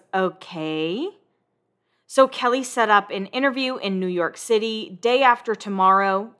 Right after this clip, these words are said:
the job is in New York. Yes. You know, despite how demanding I am,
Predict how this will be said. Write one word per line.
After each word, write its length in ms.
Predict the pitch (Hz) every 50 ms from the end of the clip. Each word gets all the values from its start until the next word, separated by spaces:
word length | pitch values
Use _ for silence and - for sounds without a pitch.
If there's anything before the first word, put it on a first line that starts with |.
| 202 -
the 80 | 226
job 320 | 208 - 220 202 196 196 220
is 100 | 220 220
in 160 | 233 226 214
New 100 | 208 196
York. 420 | 185 180 185 196 214 226 226 - _ _ _ _ -
Yes. 720 | 175 175 180 185 147 - - - - - - - - - -
You 100 | 233 277
know, 220 | 294 294 294 285 277
despite 460 | 285 277 - - - 294 311 359 320
how 140 | 302 339 339
demanding 460 | 277 262 220 196 190 185 190 190 190
I 80 | 185
am, 400 | 180 180 180 175 175 175 175 180